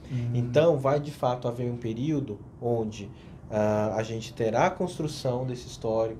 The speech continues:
Speaker 2: julho, agosto,
Speaker 1: Amadurecer.
Speaker 2: setembro, vai ter um, um amadurecimento da base, um amadurecimento do score. Então, não é do dia pra noite, né? Como grandes mudanças não são feitas do dia pra noite, e essa é uma grande mudança,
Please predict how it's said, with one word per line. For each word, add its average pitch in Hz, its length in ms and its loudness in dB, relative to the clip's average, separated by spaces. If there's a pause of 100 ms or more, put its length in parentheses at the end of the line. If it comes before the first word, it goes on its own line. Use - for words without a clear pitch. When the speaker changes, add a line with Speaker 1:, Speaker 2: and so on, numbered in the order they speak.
(160)
Speaker 2:
julho, 143 680 0
agosto, 131 340 0
Speaker 1:
Amadurecer. 139 540 4
Speaker 2:
setembro, 131 640 -2 (360)
vai 120 160 6
ter 139 240 4
um, 139 420 2
um 135 60 4
amadurecimento 131 920 2
da 127 120 2
base, 120 460 2
um 117 100 -4
amadurecimento 113 840 -6
do 117 160 -10
score. 117 480 -2 (580)
Então, 139 580 4 (120)
não 160 220 8
é 151 80 6
do 135 80 -2
dia 127 160 0
pra - 180 -2
noite, 123 500 -2 (140)
né? 123 220 -8
Como 117 420 -6
grandes 123 300 0
mudanças 117 520 -4
não 110 140 -6
são 110 140 -8
feitas 107 260 -8
do 107 60 -8
dia 107 120 -2
pra 117 160 -4
noite, 110 400 -2
e 110 60 0
essa 117 220 -2
é 120 120 4
uma 143 140 2
grande 113 240 -2
mudança, 110 500 -6